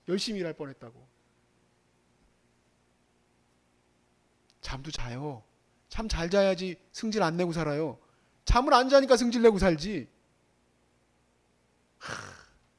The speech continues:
이 업자하고도 내가 술을 마셔야 되는데, 저 업자하고도 내가 잘 만나야 되는데. 그렇게 해보세요. 결국엔 간, 나만 하나. 남는 게 있나? 아무것도 없어.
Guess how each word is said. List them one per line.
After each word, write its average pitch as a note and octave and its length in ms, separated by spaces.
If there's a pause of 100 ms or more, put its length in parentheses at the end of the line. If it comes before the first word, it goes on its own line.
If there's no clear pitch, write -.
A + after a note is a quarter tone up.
(500)
이 F3+ 160
업자하고도 D#3 500
내가 C#3+ 160
술을 G#3+ 220
마셔야 C#3+ 300
되는데, C#3 280
저 - 140
업자하고도 F#3+ 500
내가 E3 240
잘 - 180
만나야 D#3 340
되는데. D#3 400 (1300)
그렇게 - 240
해보세요. A3+ 580 (360)
결국엔 E3+ 340
간, E3 400 (140)
나만 F#3+ 320
하나. D#3+ 260 (800)
남는 G#3+ 340
게 G#3+ 100
있나? E3 260 (420)
아무것도 - 600
없어. - 180